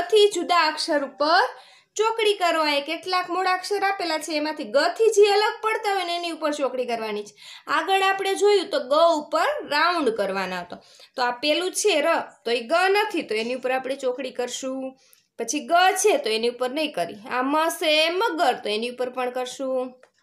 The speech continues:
આ ગ છે તો એની ઉપર નહીં કરવાની, આ ન છે તો એની ઉપર પણ ચોકડી કરવાની, આ ગ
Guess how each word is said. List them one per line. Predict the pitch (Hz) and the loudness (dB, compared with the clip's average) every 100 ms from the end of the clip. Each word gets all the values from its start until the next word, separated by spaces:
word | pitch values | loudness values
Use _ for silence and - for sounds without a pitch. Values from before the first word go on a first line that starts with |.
| _ _ _ | _ _ _
આ | - 220 | -8 -6
ગ | 233 285 269 | -4 0 0
છે | 262 247 | -2 -6
તો | - | -6
એની | 202 214 | -6 -6
ઉપર | 226 311 | -4 -4
નહીં | 359 427 | -2 -2
કરવાની, | 427 359 349 330 339 330 320 - - - | 0 -2 -2 -2 -4 -6 -12 -20 -20 -8
આ | 285 | -4
ન | 311 330 302 | -2 -2 -2
છે | 277 | -4
તો | 208 | -4
એની | 214 208 226 | -4 -4 -4
ઉપર | 233 233 | -6 -6
પણ | - 226 | -6 -6
ચોકડી | 220 196 202 226 302 480 - - | -6 -8 -6 -4 0 -2 -4 -4
કરવાની, | 381 403 381 370 359 359 370 - | 0 2 0 0 -4 -6 -10 -8
આ | 285 | -6
ગ | 294 | 0